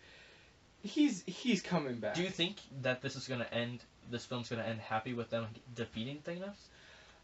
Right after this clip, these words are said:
Speaker 2: 'Cause I don't think so. I think it's gonna end on a huge cliffhanger.
Speaker 1: Oh, I heard, actually, I for-, completely forgot about this. I heard it ends on, like, a Walking Dead style cliffhanger.
Speaker 2: Oh, that's good, 'cause that's what I kinda thought was gonna happen, because
Speaker 1: Mm-hmm.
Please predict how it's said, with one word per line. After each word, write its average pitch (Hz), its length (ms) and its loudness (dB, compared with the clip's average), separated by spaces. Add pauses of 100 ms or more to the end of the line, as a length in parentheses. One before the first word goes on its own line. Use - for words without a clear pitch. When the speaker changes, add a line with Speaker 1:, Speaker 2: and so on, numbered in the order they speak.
(100)
Speaker 2:
'Cause - 120 0
I 160 160 8
don't - 180 6
think 170 160 0
so. - 220 2
I - 100 8
think 180 180 0
it's 143 120 -4
gonna 123 140 2
end 123 180 0
on 110 100 0
a 101 60 -4
huge 147 500 0
cliffhanger. 135 400 -2
Speaker 1:
Oh, 190 200 10
I 208 160 10
heard, 233 460 8
actually, 214 400 6
I 196 120 8
for-, - 160 -4
completely 185 400 6
forgot 175 260 6
about 143 220 6
this. 135 240 -2
I 175 140 10
heard 196 280 8
it 156 60 8
ends 147 340 2
on, 139 120 2
like, 135 160 2
a 127 60 6
Walking 127 720 2 (220)
Dead 127 320 6
style 110 500 -2
cliffhanger. - 340 -8
Speaker 2:
Oh, 139 120 8
that's 131 220 4
good, 127 200 2
'cause 123 120 -2
that's 143 180 6
what 160 100 8
I 113 40 6
kinda 120 240 4
thought 131 180 8
was 127 140 0
gonna 110 120 -2
happen, 107 200 -6
because 110 400 2
Speaker 1:
Mm-hmm. 127 180 -6